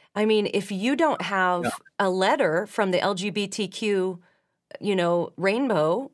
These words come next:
Speaker 1: if you don't get to identify as one of those letters, you're really not in the in crowd. And so it's, it's really like a social contagion among so many of our young people. Why, why do you think that is? And maybe,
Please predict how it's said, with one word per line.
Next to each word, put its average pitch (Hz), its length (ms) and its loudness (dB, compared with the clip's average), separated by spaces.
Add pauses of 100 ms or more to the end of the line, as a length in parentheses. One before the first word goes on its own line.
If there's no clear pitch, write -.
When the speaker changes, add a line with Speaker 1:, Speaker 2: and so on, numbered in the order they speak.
Speaker 1:
if 175 160 -4
you 226 140 0
don't 254 220 0
get 208 160 0
to - 120 -4
identify 190 520 0
as 175 180 -2
one 190 140 0
of 175 100 -4
those 165 180 0
letters, 185 440 -2
you're 240 100 -4
really 240 320 -2
not 170 320 0
in 175 420 -2
the 185 220 -6
in 160 220 -2
crowd. 190 420 -4
And 165 140 -4
so 202 160 -4
it's, 185 240 -4 (400)
it's - 200 -2
really 240 460 -2 (420)
like 202 240 -2
a 170 60 2
social 269 440 -4
contagion 196 640 -4
among 156 360 -2
so 220 160 -4
many 220 240 -4
of 175 100 -4
our 165 140 0
young 175 260 -2
people. 170 400 -6
Why, 196 280 0
why 202 200 0
do 294 80 -2
you 214 140 -2
think 202 240 -6
that 175 180 0
is? 214 160 -2
And 170 140 -4
maybe, 180 340 -2